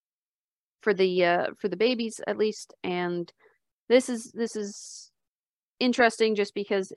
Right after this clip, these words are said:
say you were looking to grow, and we were using koi, so look, say you're looking to, to grow out butterfly koi for, to, for resale. So you wanna take them in when they're little, grow them up until they're big and sell them, you know, you buy them for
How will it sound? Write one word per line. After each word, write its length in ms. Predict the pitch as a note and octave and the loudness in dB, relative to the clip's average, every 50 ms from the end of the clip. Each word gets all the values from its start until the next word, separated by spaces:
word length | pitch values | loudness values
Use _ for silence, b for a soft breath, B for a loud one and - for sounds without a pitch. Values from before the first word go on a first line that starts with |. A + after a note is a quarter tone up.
| - _ _ _ | -18 _ _ _
say 220 | - - A3 G#3 | -6 0 2 2
you 200 | G#3 G3 G3 G3 | 2 2 0 2
were 160 | G3 F#3+ F#3+ F#3+ | 4 4 4 4
looking 340 | F#3+ F#3+ - - G3+ G3 - | 4 2 2 0 -4 -6 -6
to 140 | - G3+ F#3+ | -6 -6 -6
grow, 640 | F#3+ - F#3+ F#3+ F#3+ F3+ F#3 F#3 F3+ F3 F3 - _ - | -2 2 6 6 8 8 8 8 6 4 0 -2 _ -4
and 100 | F#3+ F#3+ | -2 0
we 140 | G3 G3+ | 0 2
were 80 | G3+ G#3 | 2 2
using 260 | G#3 G3+ G3+ - G3 | 0 0 -2 -4 -4
koi, 280 | - - E3+ E3+ F3 G3 | -2 0 0 0 0 0
so 180 | - - G3 | -2 -4 -6
look, 280 | F#3 F#3 F#3+ F#3+ F#3 F3 - | 0 2 2 2 2 2 -2
say 160 | - G#3+ G3+ | -2 0 2
you're 160 | G3+ F#3+ F#3 | 2 2 2
looking 260 | F#3+ F#3+ - - G3 F#3+ | 0 -2 -2 -4 -6 -4
to, 280 | G3+ F3+ F3 F3 F3 | -4 -2 -2 -2 -2
to 160 | F3 - - F#3+ | -4 -4 -8 -2
grow 280 | - G#3+ A3 A3 G#3 | 2 4 4 6 6
out 220 | G3+ G3 G3 - - _ | 6 6 4 2 0 _
butterfly 400 | - G#3 G#3 G#3 - - G#3 G3 | 0 0 0 0 0 -2 -2 -4
koi 320 | G3 - F#3+ F#3 F#3 F#3 F#3+ | -2 0 2 2 4 4 2
for, 320 | - - F3+ F3+ F3 F3 b b b b b b _ _ - | 0 -2 -2 -2 -2 -2 b b b b b b _ _ -8
to, 100 | - G3 - - - - - | -8 -8 -8 -12 -18 -10 -4
for 180 | - G3 D3+ | -2 -2 0
resale. 500 | - F#3+ F3+ F3 - B2+ - - - - _ _ _ | 0 -2 -4 -4 -2 -2 -2 -2 -4 -8 _ _ _
So 140 | - - | -8 -4
you 160 | F3 F3 F3 F3+ | -4 -2 0 2
wanna 140 | F3 F3 | 2 2
take 220 | F3 - A3 G#3+ - | 2 2 2 2 2
them 140 | G#3+ G#3 G3+ | 0 0 0
in 120 | G3 G3 | 2 2
when 100 | G3 G3 | 2 2
they're 120 | F#3+ F#3+ | 2 2
little, 380 | F#3 F#3 F#3 F3+ F3 F3 E3+ - _ | 2 4 4 4 4 4 2 0 _
grow 220 | - - F#3+ G3 G3 | 0 2 2 2 2
them 140 | G3 G3 | 4 4
up 160 | F#3+ F#3 - F#3 | 4 2 2 0
until 220 | F#3 - G3 F#3 | -4 -6 -4 -4
they're 100 | F#3 F3+ | -2 0
big 240 | F3+ F3+ F3 F3 F3+ | 2 2 2 2 0
and 120 | F3 F3+ | -2 -4
sell 200 | - F#3 E3+ E3 | -2 -2 -2 -2
them, 200 | F3 F3 E3+ E3+ - | -2 -2 -4 -4 -6
you 140 | - F#3+ | -6 -6
know, 60 | E3+ E3 | -4 -4
you 120 | E3+ F3 | -6 -2
buy 220 | - F3+ F3 F3 | 2 4 4 4
them 180 | F3 F3 F3 F3 | 2 0 -2 -4
for 200 | - - F3 | -4 -6 -8